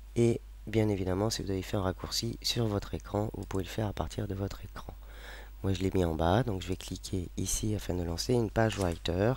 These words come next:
Et je vais enregistrer dès le départ mon document. Je vais demander donc de créer un document Writer ici. Je clique dessus.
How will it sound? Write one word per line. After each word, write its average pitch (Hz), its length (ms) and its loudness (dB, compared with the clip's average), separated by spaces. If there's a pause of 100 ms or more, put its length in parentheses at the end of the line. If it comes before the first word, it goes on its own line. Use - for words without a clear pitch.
(840)
Et 151 200 8 (220)
je 139 180 4
vais 135 440 4 (380)
enregistrer 131 880 2 (540)
dès 143 100 8
le 123 60 -2
départ 120 480 4
mon 127 140 2
document. 107 400 -2 (100)
Je 85 60 -6
vais 101 160 0
demander 98 400 2
donc 95 240 -4 (260)
de 104 80 0
créer 101 320 0
un 92 80 0
document 92 460 -4
Writer 101 500 2
ici. 117 320 -2
Je 135 100 -2
clique - 360 -6
dessus. 113 420 -6